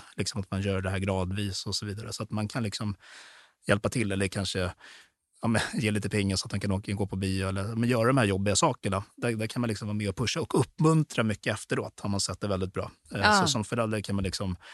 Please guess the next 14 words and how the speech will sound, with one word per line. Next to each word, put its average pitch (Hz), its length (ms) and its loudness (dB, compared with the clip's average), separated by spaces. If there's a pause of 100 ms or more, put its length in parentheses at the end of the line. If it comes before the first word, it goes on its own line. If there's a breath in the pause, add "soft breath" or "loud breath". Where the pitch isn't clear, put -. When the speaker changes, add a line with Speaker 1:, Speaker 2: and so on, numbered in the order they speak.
(680 loud breath)
Speaker 1:
bekräfta, 104 520 0
belöna 104 680 2 (160)
och - 140 -10
säga, - 120 -10
"Ja, - 40 -8
men 117 180 -4
bra 123 260 -6
att - 80 -18
du - 80 -8
gjorde 104 240 -4
det 101 80 -4
här." 107 360 -10
Och - 360 -12
liksom 101 360 -2